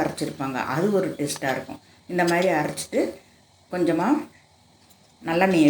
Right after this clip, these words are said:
விட்டு நல்லா குழச்சி விட்டுக்கோங்க. நமக்கு எத்தனை இட்லி சாப்பிட்றோன்றதே நமக்கு கணக்கு தெரியாது. இந்த மாதிரி நம்ம ஒரு பொடி செஞ்சு சாப்பிட்டோம்னா, இது உடனடியா செஞ்சிடலாம். உடனுக்குடனே செஞ்சு சாப்பிட்ற பொடி இது. அவ்வளோ டேஸ்ட்டாக இருக்கும். நீங்க சாப்பிட்ருந்தீங்கன்னா கமெண்ட் பாக்ஸ்ல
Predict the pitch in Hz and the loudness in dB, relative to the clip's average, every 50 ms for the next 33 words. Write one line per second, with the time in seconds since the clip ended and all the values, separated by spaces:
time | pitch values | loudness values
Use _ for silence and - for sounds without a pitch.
0 | 147 151 147 - 240 277 - - - - - 170 165 160 165 175 - - 151 165 | 6 4 2 2 2 2 2 2 -6 -12 -8 -4 -2 0 0 0 0 0 0 0
1 | 156 - 147 143 - 143 - 143 127 120 131 185 240 - - _ _ _ _ _ | 0 0 -2 -4 -4 -6 -6 -6 -4 -4 -2 -4 -4 -4 -8 _ _ _ _ _
2 | _ - - 160 160 151 151 - 240 214 - - - 226 233 226 175 147 - - | _ -8 -2 0 0 0 0 0 0 0 0 2 2 2 2 4 2 2 0 0
3 | 147 143 - - - - - - 180 - 170 170 165 156 147 151 135 143 165 202 | -2 -2 -2 -2 -4 -6 -6 -4 -4 -4 -2 0 2 2 2 2 0 0 0 0
4 | 190 151 135 156 131 - 131 131 131 131 - - 139 131 123 123 127 127 131 131 | 0 0 0 0 -2 -2 -2 -4 -4 -6 -6 -4 -2 -2 -2 -2 -2 -2 0 0
5 | 139 135 120 131 143 160 180 - 160 139 127 127 127 123 127 131 127 127 117 - | 0 0 -2 -2 -2 -2 -2 -2 -2 -2 0 0 0 -2 -2 -4 -4 -4 -6 -6
6 | - - 147 143 147 139 - 139 131 127 127 - 131 123 123 - - 127 123 123 | -4 -2 0 0 0 0 0 0 0 0 0 -2 -4 -6 -8 -8 -12 -12 -10 -8
7 | 120 120 - 147 170 180 160 156 147 180 202 214 196 190 190 185 175 160 147 - | -8 -8 -6 -2 0 2 2 2 2 2 2 2 2 4 4 2 4 2 0 2
8 | 127 123 123 120 117 - - - _ _ _ _ _ _ _ - 165 180 202 214 | 0 0 -2 -4 -8 -8 -10 -16 _ _ _ _ _ _ _ -8 -2 0 0 0
9 | 208 196 180 - 160 175 175 170 165 151 147 143 143 139 131 131 - - 120 123 | 2 2 2 2 2 0 0 0 2 2 2 2 2 0 -2 -4 -4 -8 -8 -8
10 | 123 - - 123 120 131 127 117 117 117 127 180 285 - - - - _ _ _ | -8 -6 -6 -6 -4 -4 -4 -4 -4 -2 2 2 2 2 0 -10 -16 _ _ _
11 | - 143 151 185 214 190 - - 160 160 156 - 160 143 131 - - 160 202 208 | -8 -4 0 2 2 2 4 2 2 2 2 -2 -2 -2 -2 -4 -4 -4 -2 0
12 | 170 160 151 147 - 143 139 143 - - 147 135 123 117 120 120 123 160 233 302 | 2 4 4 4 2 0 -4 -4 -4 -6 -4 -2 -2 -2 -2 -2 -2 0 2 2
13 | 285 226 - - 139 127 131 131 127 117 113 - - 110 110 107 | 2 0 0 -2 -2 -2 0 0 0 -2 -4 -6 -8 -8 -8 -8